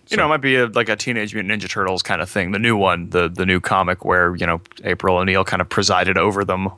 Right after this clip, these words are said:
Speaker 1: before they mutated. So they, they had, like, this kinda connection to her.
Speaker 2: Yeah. Like, he'll try to do things in her name or for her.
Speaker 1: <laughs>
Speaker 2: I don't know.
Speaker 1: Yeah, maybe.
Speaker 2: That, that'll
Speaker 1: In
Speaker 2: be
Speaker 1: Grodd's
Speaker 2: weird.
Speaker 1: case. <clears throat> Um, I think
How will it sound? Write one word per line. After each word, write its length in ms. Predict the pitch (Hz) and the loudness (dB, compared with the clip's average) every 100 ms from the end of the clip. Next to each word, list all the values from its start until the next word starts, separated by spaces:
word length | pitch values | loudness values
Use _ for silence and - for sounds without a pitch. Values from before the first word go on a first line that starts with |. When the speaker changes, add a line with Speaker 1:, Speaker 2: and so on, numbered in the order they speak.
| - | -12
Speaker 1:
before 240 | 98 101 | -2 0
they 120 | 92 | 2
mutated. 600 | 92 98 98 92 92 95 | 2 2 2 2 2 0
So 360 | - 90 90 101 - | 0 2 2 0 -2
they, 120 | 87 | -2
they 220 | 82 92 | 0 0
had, 220 | 98 87 | 2 2
like, 200 | 92 - | -2 -2
this 140 | 90 - | -2 -2
kinda 180 | 92 87 | -2 -2
connection 440 | 98 95 - 92 | -2 -2 -2 -2
to 160 | - 90 | -2 0
her. 240 | 98 98 95 - | 2 0 -2 -10
Speaker 2:
Yeah. 240 | 92 82 90 - _ - | -6 -4 -6 -14 _ -14
Like, 200 | - _ | -14 _
he'll 180 | - 82 - _ - | -2 -2 -4 _ -6
try 160 | 110 | -2
to 80 | 90 | 0
do 180 | 80 104 | 0 0
things 300 | 110 104 85 | 0 0 2
in 160 | 92 90 | 0 2
her 140 | 101 | 0
name 360 | 101 101 95 87 | 2 2 2 0
or 180 | 85 85 | -2 -4
for 180 | - 110 | 0 2
her. 380 | 101 92 87 85 - | 2 2 2 -2 -6
Speaker 1:
<laughs> 80 | - | -2
Speaker 2:
I 600 | 254 - 170 - 139 76 | -2 0 -4 -2 -4 -2
don't 120 | 135 | -4
know. 60 | 151 | 0
Speaker 1:
Yeah, 240 | 214 202 | 2 2
maybe. 400 | 147 160 120 117 - - - - - | 2 0 0 -4 -8 -20 -20 -20 -8
Speaker 2:
That, 180 | 82 - | -6 -4
that'll 140 | 85 | -6
Speaker 1:
In 60 | - | -6
Speaker 2:
be 80 | 80 | 0
Speaker 1:
Grodd's 360 | 113 117 110 | 2 2 0
Speaker 2:
weird. 200 | - 98 | -4 -2
Speaker 1:
case. 120 | 101 - | -4 -8
<clears throat> 60 | - - _ - - - - 107 | -18 -20 _ -12 -2 0 2 2
Um, 540 | 113 113 113 110 - _ _ | 4 2 0 -4 -8 _ _
I 60 | 208 | 0
think 260 | 359 349 | 0 -2